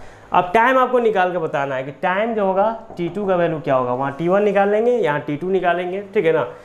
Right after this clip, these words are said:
फिर जब body को गिराया जाएगा तो इनिशियली ये body क्या होगा, Initially rest में होगा, initially body is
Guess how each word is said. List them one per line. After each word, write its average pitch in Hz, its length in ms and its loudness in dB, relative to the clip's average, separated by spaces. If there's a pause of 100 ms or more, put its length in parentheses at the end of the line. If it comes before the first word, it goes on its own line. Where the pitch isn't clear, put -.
(240)
फिर 247 180 2
जब 247 140 2
body 226 240 2
को 247 120 0
गिराया 233 280 2
जाएगा 240 320 2 (500)
तो 214 200 -2
इनिशियली 226 580 -4 (460)
ये 180 100 -2
body 208 300 0
क्या 254 140 4
होगा, 139 340 0 (220)
Initially 196 480 -2
rest 220 320 -2
में 160 100 0
होगा, 131 200 0
initially 190 500 -2 (600)
body 196 340 4 (760)
is 214 440 2